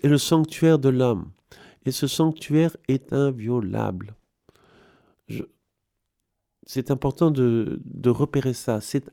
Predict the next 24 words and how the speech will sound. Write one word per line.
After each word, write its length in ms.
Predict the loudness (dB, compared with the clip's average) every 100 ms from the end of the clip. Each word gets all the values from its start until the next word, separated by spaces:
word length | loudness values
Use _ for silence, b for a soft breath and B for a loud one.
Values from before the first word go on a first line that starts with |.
| _
inviolable. 960 | 2 2 0 -4 -2 -2 -2 -8 -8 -10 -4
Personne 640 | 0 0 -4 -4 -2 -2 -4 B B B B B
n'a 160 | -2 -2
le 60 | 0
droit 500 | -2 0 0 -4 -10 _ _ _ _ _ -12
de, 360 | -2 0 0 -4 -12 -16 -8
euh, 160 | -6 -6
forcer 640 | -8 -4 -4 -4 -4 -4 -4
ma 140 | -4 -6
conscience. 760 | -4 -6 -4 -8 -8 -12 -18 _ _ b b b b b b
Parce 200 | -8 -6
que 100 | -8
sinon, 380 | -4 0 0 0
c'est 180 | -4
ce 80 | -10
qu'on 280 | -8 -4 -2
appelle 280 | -2 -4 -4
du 100 | -6
viol. 360 | -4 -2 -2 -8 -20 B B B B B -16
Et, 220 | -12 -10
et, 320 | -8 -8 -6 -2
et 40 |
le 140 | 0
viol, 520 | 0 0 0 2 0